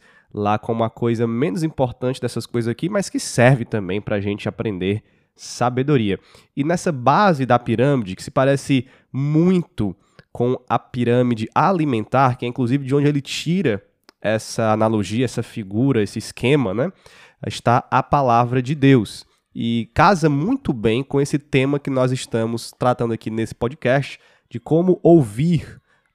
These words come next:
a palavra de Deus sendo pregada de uma maneira melhor pra você aprender sabedoria. Então eu tô com esse livro aqui, é uma das minhas melhores leituras desse ano, e a Thomas Nelson Brasil está dando vinte por cento de desconto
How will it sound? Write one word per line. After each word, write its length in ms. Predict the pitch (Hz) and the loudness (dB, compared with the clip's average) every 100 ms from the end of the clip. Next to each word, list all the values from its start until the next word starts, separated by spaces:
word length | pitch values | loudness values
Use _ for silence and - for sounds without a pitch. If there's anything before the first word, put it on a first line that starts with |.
| _ | _
a 80 | 110 | -2
palavra 420 | - 117 113 110 | 2 4 4 2
de 80 | 107 | -4
Deus 220 | 107 110 | -2 -2
sendo 180 | - 120 | -2 -6
pregada 420 | 123 117 104 110 | -2 -2 0 0
de 60 | 110 | 2
uma 100 | 113 | 0
maneira 300 | 113 107 107 | 0 -2 -2
melhor 440 | 127 131 120 143 | 2 4 4 4
pra 140 | - 120 | 2 -2
você 200 | 120 135 | -2 -6
aprender 720 | - 139 139 110 120 135 - _ _ | -2 -2 -2 0 2 2 -2 _ _
sabedoria. 800 | - 135 135 139 151 127 110 101 - _ _ | -4 0 2 2 2 4 2 0 -6 _ _
Então 220 | 135 180 | -4 0
eu 40 | 202 | 2
tô 160 | 202 | 2
com 80 | 196 | 2
esse 160 | 175 - | 2 4
livro 240 | 151 127 | 2 4
aqui, 340 | 110 - 117 139 _ _ _ | -2 -2 -4 -4 _ _ _
é 160 | 135 147 | 2 4
uma 100 | 170 | 4
das 200 | 156 135 | 2 0
minhas 280 | 143 139 117 | 0 0 0
melhores 460 | 131 127 135 170 | 0 4 4 4
leituras 340 | 147 139 120 113 | 2 0 -2 -2
desse 300 | 123 - 143 | -2 0 0
ano, 300 | 104 107 107 _ _ | 2 0 -4 _ _
e 80 | 135 | 0
a 80 | 139 | 0
Thomas 380 | - 190 208 147 | 2 2 2 2
Nelson 300 | 135 131 127 | 2 0 2
Brasil 460 | 127 110 95 107 - | 4 4 2 -2 -2
está 320 | 127 - 143 | -6 -2 -2
dando 440 | 117 113 120 135 - _ _ _ | 0 0 2 0 -4 _ _ _
vinte 600 | 110 113 180 262 254 214 | -10 -2 0 0 0 -6
por 240 | - 165 | -4 -6
cento 540 | - - 143 151 151 135 | -6 0 2 4 2 -2
de 100 | 135 | -4
desconto 960 | 131 131 - - 120 110 113 - 131 | -4 -4 -6 0 4 4 2 2 0